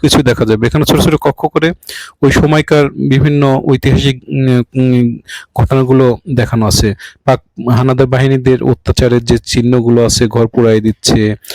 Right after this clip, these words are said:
অত্যাচার করছে, আমাদের শহীদ মিনার ভেঙেছে, এটাও দেখানো আছে। তো এখানে এসে এটা, এগুলো দেখা যাবে। এই যে সামনে যে কক্ষগুলো দেখছেন, এখানে এক একটা কক্ষে এক এক ধরনের, আহ, বর্বরতার, আহ, ছবি একদম স্পষ্ট করে ফুটিয়ে রাখা আছে।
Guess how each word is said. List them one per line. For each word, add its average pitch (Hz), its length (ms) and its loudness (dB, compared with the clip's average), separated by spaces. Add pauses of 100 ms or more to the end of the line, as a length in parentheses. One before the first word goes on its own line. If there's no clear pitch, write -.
(200)
অত্যাচার 113 420 0
করছে, - 400 -2
আমাদের 113 240 2
শহীদ 131 300 2
মিনার 131 200 2
ভেঙেছে, 120 420 0
এটাও 131 180 0
দেখানো 123 340 -2
আছে। 120 200 -4 (440)
তো 135 100 0
এখানে 147 320 0
এসে - 360 2
এটা, 127 140 -2
এগুলো 120 280 0
দেখা 104 220 0
যাবে। 98 240 -4
এই 123 80 -2
যে - 160 -6
সামনে 131 300 0
যে 123 80 -4
কক্ষগুলো - 440 -4
দেখছেন, 123 300 -2
এখানে 131 260 -4 (360)
এক 127 140 0
একটা 151 260 0
কক্ষে - 260 -2 (120)
এক - 120 -2
এক 156 100 -2
ধরনের, 135 420 2
আহ, - 680 -8
বর্বরতার, 117 680 2 (520)
আহ, 107 120 0
ছবি 120 320 0
একদম 113 280 0
স্পষ্ট - 420 0
করে 131 200 0
ফুটিয়ে 107 340 -2
রাখা 98 260 -2
আছে। - 200 -2